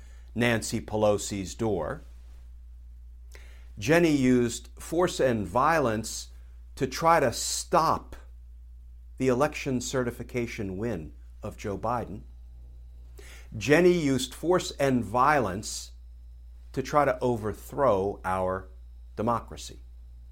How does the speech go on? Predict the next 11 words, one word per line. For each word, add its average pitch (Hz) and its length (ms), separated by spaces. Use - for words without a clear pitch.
But - 100
now 147 180
Jenny 127 320
would 98 160
love 107 360
to 98 100
take 104 340
a 82 220
lovely 110 480
little 104 300
bonding 101 920